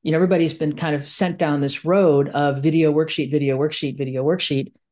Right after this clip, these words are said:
And I think it's kind of flat and kind of boring.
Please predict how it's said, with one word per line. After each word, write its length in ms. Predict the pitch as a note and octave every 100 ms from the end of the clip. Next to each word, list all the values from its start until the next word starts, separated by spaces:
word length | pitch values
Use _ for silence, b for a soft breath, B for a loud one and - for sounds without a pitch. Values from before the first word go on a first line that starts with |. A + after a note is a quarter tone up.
| _ _ _ _
And 680 | D#3+ D#3 D3 C#3+ C#3+ D3 - _ -
I 120 | D#3+
think 440 | D#3 E3 D#3+ - - _ _ _
it's 80 | -
kind 200 | F3 E3
of 60 |
flat 360 | - A#2+ D3+ -
and 80 | B2+
kind 160 | -
of 60 | A#2+
boring. 400 | C3 - - -